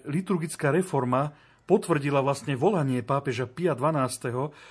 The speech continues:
po obnove liturgie a po aktívnej účasti veriacich na nej. A že každý, už zase citujem, "kto chce s nábožnosťou sláviť liturgiu podľa predchádzajúcej formy,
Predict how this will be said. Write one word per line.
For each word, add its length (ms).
po 160
obnove 320
liturgie 640
a 160
po 160
aktívnej 480
účasti 480
veriacich 560
na 240
nej. 320
A 80
že 240
každý, 640
už 240
zase 160
citujem, 560
"kto 240
chce 240
s 80
nábožnosťou 880
sláviť 560
liturgiu 560
podľa 480
predchádzajúcej 960
formy, 480